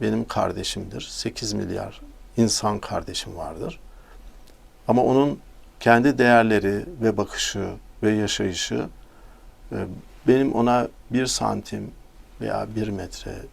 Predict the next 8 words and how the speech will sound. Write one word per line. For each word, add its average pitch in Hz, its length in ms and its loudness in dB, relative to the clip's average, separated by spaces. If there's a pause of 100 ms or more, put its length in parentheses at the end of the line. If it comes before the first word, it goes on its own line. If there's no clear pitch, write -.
(120)
bin 113 100 0
metre 104 440 -4 (380)
mesafe 117 500 -2
koymamı 98 500 -4
gerektirebilir. - 920 -12 (140)
Ona 180 200 0
göre - 240 -4
koyabilirim. 113 640 -6